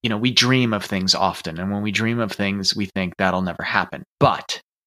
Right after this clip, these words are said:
a goal is just a dream with a deadline. So if you put in the month of June, "I'm gonna cook every Friday night,"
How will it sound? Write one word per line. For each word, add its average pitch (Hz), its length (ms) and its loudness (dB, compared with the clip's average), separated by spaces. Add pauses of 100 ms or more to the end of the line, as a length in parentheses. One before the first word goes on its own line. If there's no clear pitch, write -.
(760)
a 98 80 -6 (100)
goal 127 520 4 (360)
is 104 160 0
just 123 320 0
a - 20 -4
dream 101 640 -2 (280)
with 98 120 -4
a 123 60 -2
deadline. 160 480 2 (680)
So 151 200 6
if 143 180 2
you 220 340 6
put 175 300 2
in 147 260 0
the 131 180 2
month 123 420 0
of 120 300 0
June, 113 640 2
"I'm 135 320 4
gonna 123 420 2 (100)
cook - 460 -2 (540)
every 110 260 2
Friday 98 420 4
night," 80 380 -6